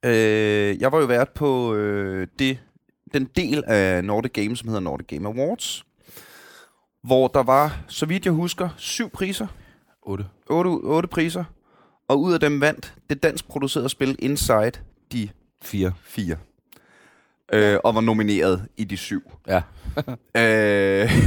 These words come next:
Speaker 1: <laughs> så der, der var, det virkede, som om der var lidt en... Okay, det var Inside, der vandt det her års Nordic Game
Speaker 2: Ja.
Speaker 1: vibe, da vi var derude, at det var bare overalt. Øh, og f-, for det første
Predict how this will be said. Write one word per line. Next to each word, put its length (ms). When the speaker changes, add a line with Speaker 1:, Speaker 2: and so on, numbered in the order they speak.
Speaker 1:
<laughs> 280
så 340
der, 140
der 120
var, 120
det 180
virkede, 200
som 120
om 120
der 80
var 120
lidt 220
en... 240
Okay, 360
det 100
var 120
Inside, 480
der 160
vandt 320
det 80
her 120
års 360
Nordic 400
Game 340
Speaker 2:
Ja. 180
Speaker 1:
vibe, 440
da 60
vi 140
var 120
derude, 360
at 160
det 100
var 80
bare 360
overalt. 840
Øh, 720
og 80
f-, 120
for 240
det 100
første 420